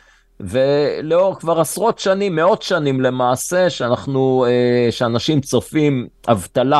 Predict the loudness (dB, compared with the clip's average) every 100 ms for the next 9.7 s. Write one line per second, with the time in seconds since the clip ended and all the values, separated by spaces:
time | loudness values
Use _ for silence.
0 | 2 0 0 2 2 0 -4 -16 -20 _
1 | _ _ _ _ _ _ -4 -2 -2 -6
2 | _ _ _ _ -2 0 0 0 0 0
3 | 0 0 2 0 0 -4 -6 -14 -20 _
4 | _ _ _ _ _ -4 -2 0 0 0
5 | -4 0 0 0 0 0 0 0 0 2
6 | 2 0 -6 -8 _ _ _ -6 0 2
7 | 2 2 -2 -2 -4 0 0 0 -2 -2
8 | -2 0 0 0 0 0 2 0 -2 0
9 | 0 0 -2 -2 0 2 2